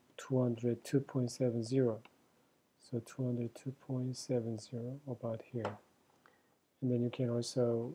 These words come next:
um, go to insert, and then again click on the chart first, and then go to insert and shapes,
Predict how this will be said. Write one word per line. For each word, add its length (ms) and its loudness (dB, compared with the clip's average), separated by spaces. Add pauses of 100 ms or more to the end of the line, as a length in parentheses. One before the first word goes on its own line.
(140)
um, 460 -4 (880)
go 200 0
to 60 0
insert, 840 -2 (2500)
and 180 -4
then 420 -10 (1500)
again 320 -2 (100)
click 300 6
on 160 8
the 240 2
chart 420 2
first, 300 -4
and 160 -4
then 180 -6
go 180 0
to 60 2
insert 560 2 (1040)
and 440 -4 (640)
shapes, 800 -6